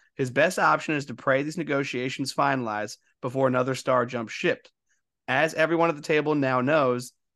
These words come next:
I think we can feel confident things are going to get moving quickly, as the tour's new partnership of billionaires indicates." Yeah, so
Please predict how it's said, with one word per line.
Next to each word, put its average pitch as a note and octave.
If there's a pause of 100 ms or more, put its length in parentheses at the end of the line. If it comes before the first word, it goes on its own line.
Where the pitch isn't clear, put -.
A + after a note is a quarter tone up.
I A2+
think C#3
we C#3
can C#3
feel C3
confident B2
things A#2+
are A#2
going A2+
to A2
get A2+
moving A2+
quickly, B2 (320)
as B2
the B2+
tour's C3
new C3
partnership B2+
of A2+
billionaires A#2
indicates." A2 (540)
Yeah, F3+
so F3